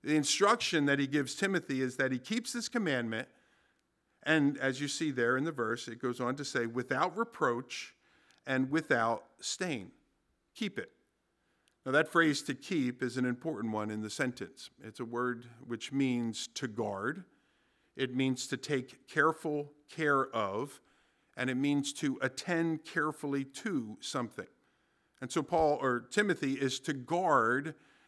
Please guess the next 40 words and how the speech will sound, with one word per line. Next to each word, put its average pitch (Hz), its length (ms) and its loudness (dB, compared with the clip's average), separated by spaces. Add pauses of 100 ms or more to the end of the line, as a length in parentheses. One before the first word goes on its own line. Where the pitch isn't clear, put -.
(140)
the 131 140 0
message 170 640 2
of 160 160 0
the 156 100 2
gospel 131 680 0 (320)
that 127 160 2
was 127 140 -2
being 139 240 2
tainted 143 440 -2
by 120 200 2
others. 113 340 0
He's 139 220 -2
to 127 160 0 (240)
take - 460 -6
careful 185 600 0
care 127 520 2 (280)
of 139 220 4
it. 110 100 2
He's 123 180 -2
to 147 140 0
attend 190 480 -2
to 123 220 -2
it 113 180 -2 (320)
dutifully 139 680 0
or 110 80 0
mindfully. 127 800 2 (680)
And 120 120 0
that's 208 240 6
how 190 100 8
Timothy 180 560 0
is 139 200 -4
to 147 100 0
approach 190 480 -2
the 147 100 -2
Word 139 240 4
of 135 140 2
God 123 360 4
and 135 160 -4
the 147 60 -2
message 147 760 -4